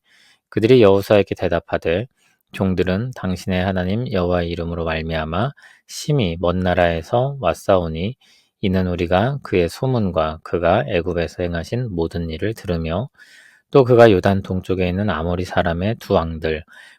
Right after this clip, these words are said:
곧 헤스본 왕 시온과 아스타롯에 있는 바산 왕 옥에게 행하신 모든 일을 들었음이니이다. 그러므로 우리 장로들과 우리나라의 모든 주민이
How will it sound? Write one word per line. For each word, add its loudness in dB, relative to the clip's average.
곧 2
헤스본 2
왕 2
시온과 0
아스타롯에 2
있는 -4
바산 -2
왕 -2
옥에게 -2
행하신 -2
모든 -2
일을 0
들었음이니이다. -4
그러므로 8
우리 6
장로들과 0
우리나라의 2
모든 -2
주민이 -4